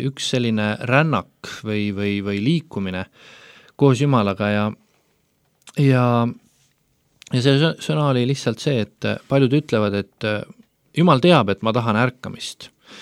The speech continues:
Ta võib, äh, puudutada mind siinsamas, kus ma olen, et milleks ma peaksin minema näiteks sinna Torontosse või, või Brownsville'i, no olid need ärkamise kohad,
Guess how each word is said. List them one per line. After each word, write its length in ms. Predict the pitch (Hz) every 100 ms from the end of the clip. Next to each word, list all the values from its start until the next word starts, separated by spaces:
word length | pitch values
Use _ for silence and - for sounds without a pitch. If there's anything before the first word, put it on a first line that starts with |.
| -
Ta 120 | - 139
võib, 240 | 147 127
äh, 420 | 131 127 120 117 - -
puudutada 560 | 160 180 135 - 117 117
mind 420 | 131 120 110 -
siinsamas, 540 | - 139 160 160 113 -
kus 200 | 110 131
ma 120 | 127
olen, 220 | 123 98
et 120 | -
milleks 280 | 135 151 -
ma 60 | 120
peaksin 400 | 143 127 - 107
minema 540 | 123 131 104 98 101 101 - - - _
näiteks 340 | 104 104 -
sinna 160 | 104 101
Torontosse 600 | 107 127 135 104 - 101
või, 160 | 101 101 98
või 120 | 98
Brownsville'i, 840 | 127 143 120 - 98 92 92 92 - _ _ _ _ _
no 140 | - 113
olid 160 | 101
need 140 | 98 107
ärkamise 400 | 117 - 98 101
kohad, 340 | 113 101 -